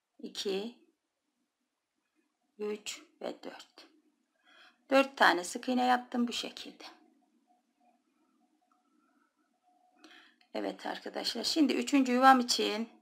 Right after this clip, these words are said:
buraya bir sık iğne yapıyorum. Bir, iki,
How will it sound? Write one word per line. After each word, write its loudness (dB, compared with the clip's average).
buraya 2
bir -6
sık -6
iğne 2
yapıyorum. 2
Bir, -2
iki, -6